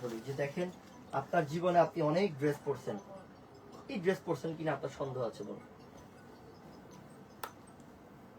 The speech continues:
দেওয়ার পর দিয়ে মাথা ব্যথা বাইরে গেল, তাই নাকি? এই যে দুপাট্টাটা, এটা খুব সুন্দর দুপাট্টা, এটা মাশাআল্লাহ, চমৎকার ড্রেস, চমৎকার ড্রেস।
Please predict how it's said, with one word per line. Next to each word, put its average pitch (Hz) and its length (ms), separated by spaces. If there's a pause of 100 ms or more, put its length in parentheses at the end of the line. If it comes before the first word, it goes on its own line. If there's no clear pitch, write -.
(1700)
দেওয়ার 131 200
পর 135 140
দিয়ে 117 180
মাথা 117 180
ব্যথা 110 220
বাইরে 107 220
গেল, - 140 (720)
তাই - 200
নাকি? - 160 (1700)
এই 131 80
যে 131 120
দুপাট্টাটা, 131 520
এটা - 100 (1200)
খুব 156 120 (100)
সুন্দর 147 300
দুপাট্টা, 139 380
এটা 107 120 (100)
মাশাআল্লাহ, 107 420 (240)
চমৎকার 175 500
ড্রেস, - 160 (680)
চমৎকার 156 460
ড্রেস। 120 160